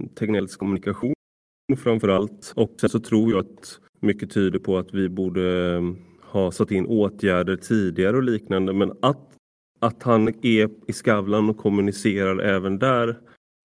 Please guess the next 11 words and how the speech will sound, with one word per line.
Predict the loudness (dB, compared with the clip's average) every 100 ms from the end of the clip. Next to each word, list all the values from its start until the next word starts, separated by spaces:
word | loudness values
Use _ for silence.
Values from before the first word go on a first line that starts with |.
| _ _ _ 2
tror | 4
jag | 4 4
bara | 2 2
är | 0
positivt. | -2 -4 -6 -6 -2 -2 -2 -6 -18 -20 -20 -4
Eh, | -2 0 0 -2 -2
och | -4 -6 -20 -20 _
kanske | 2 2 2 -2 0 0 0
att | -2
han | 0 0 0
får | -4 -4 0 2 2 0 -2